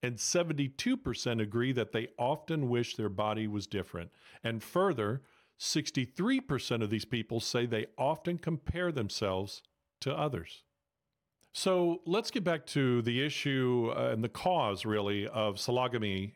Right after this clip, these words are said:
itself. Um, in fact, by the way, let me mention this first before I do that. If you'll notice, in most, if not all of the reports that you find, in my research, it was all of them that I could find, it's only women marrying themselves,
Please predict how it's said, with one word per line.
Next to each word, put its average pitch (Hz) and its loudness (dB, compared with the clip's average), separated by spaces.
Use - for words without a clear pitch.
itself. 101 -2
Um, 123 0
in 143 0
fact, 139 -2
by 156 2
the 131 2
way, 131 2
let 131 0
me 170 0
mention 127 0
this 113 -2
first 113 0
before 110 0
I - 0
do 110 -2
that. 92 -2
If 147 -2
you'll 143 4
notice, 151 0
in 135 0
most, 147 0
if 120 -2
not 123 2
all 139 4
of 123 -2
the 113 2
reports 110 0
that - -8
you 101 -4
find, 131 0
in 98 0
my 120 2
research, 104 -2
it 107 -4
was 98 -4
all 127 2
of 110 -4
them 101 -2
that 95 -4
I 90 -2
could - -10
find, 98 -4
it's 123 0
only 170 2
women 147 0
marrying 110 0
themselves, 95 -4